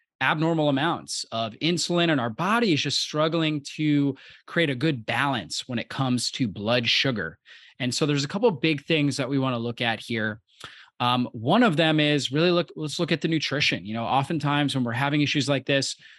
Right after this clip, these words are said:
there's just too much processed carbohydrates, or there's foods that are triggering,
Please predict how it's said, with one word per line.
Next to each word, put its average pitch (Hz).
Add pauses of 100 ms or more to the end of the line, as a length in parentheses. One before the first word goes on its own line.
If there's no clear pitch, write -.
(140)
there's 135
just 151
too 180
much 156 (360)
processed 147
carbohydrates, 147
or 180
there's 175
foods 175
that 147 (360)
are 131
triggering, 147